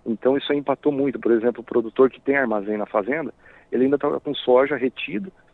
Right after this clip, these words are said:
é, com espaço que seria do milho, e as empresas não retiravam. E aí ele acabou tendo que entregar nas traders, né, porque não tinha mais espaço, ou acabar fazendo uma armazenagem a céu aberto na própria fazenda. Então,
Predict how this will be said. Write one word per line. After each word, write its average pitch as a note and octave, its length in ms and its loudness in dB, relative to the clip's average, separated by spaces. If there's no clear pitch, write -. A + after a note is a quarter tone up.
é, A#2 520 4
com C#3 140 -2
espaço D3 560 0
que D3 100 -6
seria D3 260 0
do E3 80 -4
milho, C3 300 -2
e B2 80 2
as A2+ 80 -2
empresas B2 300 2
não B2+ 100 -2
retiravam. C3 480 0
E C3+ 100 4
aí D3+ 340 0
ele E3+ 140 4
acabou E3 280 0
tendo E3+ 200 -6
que - 100 -14
entregar D3 340 0
nas D#3 200 -4
traders, A2 460 -2
né, A2 180 -6
porque A2 340 -4
não A2 140 -4
tinha A#2+ 220 -2
mais A2+ 200 2
espaço, D3 480 -2
ou - 160 -6
acabar D#3 360 -2
fazendo C#3+ 420 -4
uma A#2 240 -2
armazenagem A#2 600 0
a B2+ 80 -4
céu D3 160 -2
aberto C3 340 -2
na D#3 80 -8
própria D3 260 -4
fazenda. C#3 420 -6
Então, D3+ 420 0